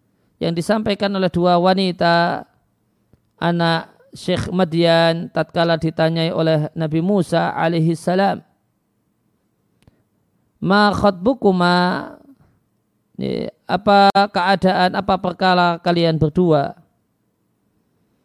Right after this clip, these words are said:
Qalata, keduanya mengatakan, "La naski, kami tidaklah memberi minum untuk kambing-kambing kami, hatta yusdira ri'a'u,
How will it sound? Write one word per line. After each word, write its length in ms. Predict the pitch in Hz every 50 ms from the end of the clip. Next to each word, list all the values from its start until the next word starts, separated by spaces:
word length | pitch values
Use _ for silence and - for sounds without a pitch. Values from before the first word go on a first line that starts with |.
| _ _ _ _ _
Qalata, 800 | - 156 170 180 175 175 170 - - 180 190 196 196 196 202 196
keduanya 400 | - 180 156 175 180 185 175 175
mengatakan, 1080 | 170 165 160 160 156 - - 151 - 170 160 170 175 180 190 196 202 208 214 214 226 - - _ _ _ _ _ _ _ _ _ _ _ _ _ -
"La 160 | 151 165 165
naski, 560 | 175 190 196 180 - - - 190 185 185 185
kami 240 | 175 - 175 175 180
tidaklah 480 | 180 180 165 - 175 175 175 175 170 175
memberi 400 | 170 165 165 160 160 160 160 165
minum 560 | 175 190 196 196 196 190 190 190 190 190 -
untuk 480 | - 180 170 170 165 - 180 - -
kambing-kambing 640 | - 165 165 170 165 160 160 156 165 156 156 156 156
kami, 720 | 151 175 175 180 185 190 202 208 208 208 214 226 - - _ _ _ _ _ _ _ _ _ _ _ _ _ _ _
hatta 840 | - 156 180 175 - - 175 175 175 175 175 170 170 170 127 - - - _ _ _ _ _ _ _ _ _ _ _ _ _ _ _ _ _ _ _ _ _ _ _ _ -
yusdira 560 | 170 196 202 202 - 185 185 180 180 180 175
ri'a'u, 880 | 175 180 185 - 226 214 214 202 185 185 185 185 185 190 208 - -